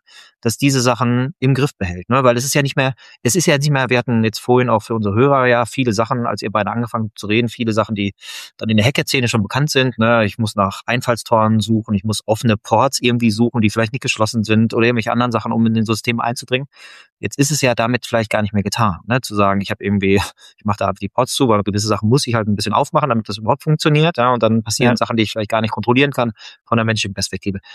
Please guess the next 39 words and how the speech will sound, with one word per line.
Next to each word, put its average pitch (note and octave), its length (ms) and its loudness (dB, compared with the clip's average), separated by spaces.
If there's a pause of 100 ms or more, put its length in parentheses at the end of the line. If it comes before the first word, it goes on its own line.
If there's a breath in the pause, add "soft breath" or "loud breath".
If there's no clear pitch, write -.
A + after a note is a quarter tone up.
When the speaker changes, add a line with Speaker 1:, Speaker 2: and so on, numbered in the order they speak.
(160 loud breath)
Speaker 1:
Gibt - 220 -4
es F3+ 140 2
sowas F3 280 2
schon, F3 240 2
dass C3+ 160 2
man A2+ 140 2
jetzt G#2+ 140 0
sagt, A2 180 -2
ich - 100 -14
habe - 120 -12 (160)
irgendwie G2+ 340 2
auch G2 180 0
mein F#2+ 360 0 (160)
K-, - 220 -6 (180)
agentisches C3+ 560 0
K-I-System, C3 840 2
was A#2+ 200 0
dann A#2 160 2
quasi A#2 320 2
gegen G#2+ 100 4
das G#2 120 2
agentische A2 640 2
Hackersystem C3+ 680 0
dann C3 160 0
irgendwie C3 300 0
kämpft, D#3+ 380 -2
wie A#2+ 200 4
wir A#2 80 6
das A2 160 0
vielleicht G#2+ 240 0
aus G#2+ 100 -2
dem G#2+ 120 -2
einen A2 160 2
oder A2+ 100 2
anderen A2 140 0
Science-Fiction G#2+ 500 -6
dann C3+ 160 0
vielleicht C3+ 220 -6
kennen? E3 220 -6